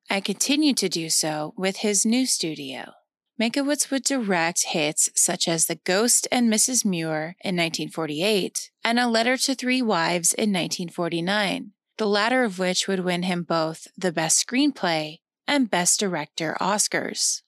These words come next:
Zanuck's biggest hit, without a doubt, is All About Eve, which came out in nineteen fifty. Starring a newly freelanced Bette Davis and based on a short story,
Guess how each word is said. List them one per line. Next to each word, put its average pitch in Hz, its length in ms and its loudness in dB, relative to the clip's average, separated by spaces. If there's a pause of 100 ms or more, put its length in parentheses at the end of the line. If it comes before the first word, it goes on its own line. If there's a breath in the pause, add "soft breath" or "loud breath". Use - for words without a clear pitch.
(340)
Zanuck's 185 460 0
biggest 277 400 2
hit, 156 300 -4 (100)
without 165 300 -4
a 147 60 -8
doubt, 202 480 0 (140)
is 262 300 2
All 196 180 2
About 214 380 0
Eve, 151 480 -10
which - 240 -2
came 202 240 0
out 190 140 0
in 214 120 4
nineteen 160 460 -2
fifty. - 720 -4 (240)
Starring 220 440 4
a 220 60 6
newly 262 360 2
freelanced 214 680 2
Bette 202 260 2
Davis 160 720 0
and 185 220 0
based 175 300 2
on 165 120 -2
a 165 60 -4
short 160 340 -2
story, 196 720 0